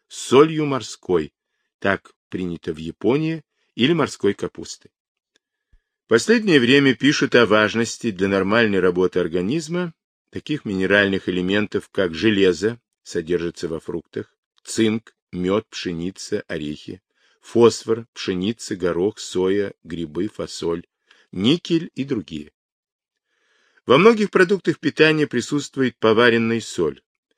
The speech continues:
причем ее там гораздо больше, чем необходимо. Избыточная соль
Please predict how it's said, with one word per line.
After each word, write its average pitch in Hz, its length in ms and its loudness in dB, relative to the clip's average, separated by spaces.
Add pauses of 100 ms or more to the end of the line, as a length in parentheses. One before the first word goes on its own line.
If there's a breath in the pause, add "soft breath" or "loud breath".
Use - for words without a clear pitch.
(200)
причем 120 380 -2
ее 113 180 4
там 110 380 2
гораздо 95 500 2
больше, 117 320 0
чем 110 240 -6
необходимо. 80 640 -8 (880 soft breath)
Избыточная 117 800 2
соль 82 400 0